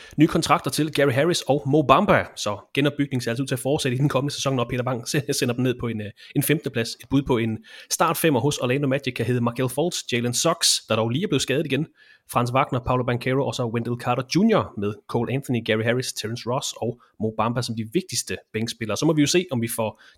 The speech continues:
Jonathan Isaac på banen i den her sæson. Han har ikke spillet siden anden august to tusind og tyve,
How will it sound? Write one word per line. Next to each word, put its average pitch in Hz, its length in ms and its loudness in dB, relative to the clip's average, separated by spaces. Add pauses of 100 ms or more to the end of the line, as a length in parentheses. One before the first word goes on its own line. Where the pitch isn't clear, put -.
Jonathan 123 380 2
Isaac 131 200 -4
på - 60 -4
banen 120 220 0
i - 20 -2
den 120 120 0
her 113 100 -2
sæson. 113 300 -4
Han 117 100 -4
har 113 40 -6
ikke 117 100 -8
spillet 123 240 -4
siden 117 280 -4
anden 135 200 0
august - 500 -4
to 131 140 -4
tusind 123 220 -8
og - 40 -12
tyve, 175 460 2